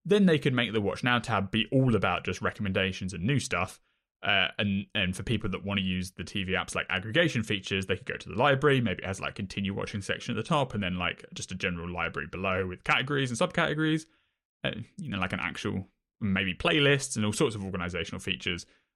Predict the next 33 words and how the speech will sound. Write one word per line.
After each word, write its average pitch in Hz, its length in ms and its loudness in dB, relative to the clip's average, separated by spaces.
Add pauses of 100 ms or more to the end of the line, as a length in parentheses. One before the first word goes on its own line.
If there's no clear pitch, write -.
which 120 160 -4
would 101 80 -4
be 104 160 4
even 101 160 2
better 104 380 2
than 87 260 -4 (160)
the - 80 -4
status 139 400 0
quo 104 140 0
of 90 160 -2
right 92 120 0
now, 120 240 4
where 98 120 0
you 92 100 -2
have 90 100 -8
one 92 280 0
single 92 380 -2
scrolling 90 580 -4 (120)
left - 220 -8
to - 80 -6
right 87 240 -2 (880)
carousel 90 400 -4
of - 60 -8
tiles 82 400 -4
for - 120 -8
your - 100 -6
Up - 100 -10
Next - 200 -10
queue - 160 -12
across - 300 -12
all - 100 -12
services. - 540 -12 (120)
So - 160 -6